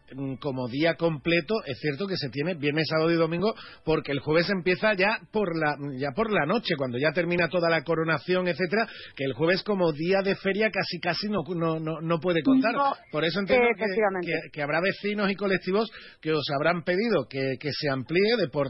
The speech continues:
Speaker 1: qué no hacer una, un día más, aunque también habrá otros que, que no tengan esa opinión, ¿no?
Speaker 2: Hombre, sí, claro, está, está claro que no todo,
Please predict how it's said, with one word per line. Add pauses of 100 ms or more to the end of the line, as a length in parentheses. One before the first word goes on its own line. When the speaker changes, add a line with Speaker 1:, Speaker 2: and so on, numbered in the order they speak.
Speaker 1:
qué
no
hacer
una,
un
día
más, (420)
aunque
también
habrá
otros
que,
que
no
tengan
esa
opinión,
¿no? (960)
Speaker 2:
Hombre,
sí,
claro, (160)
está, (120)
está
claro
que
no
todo,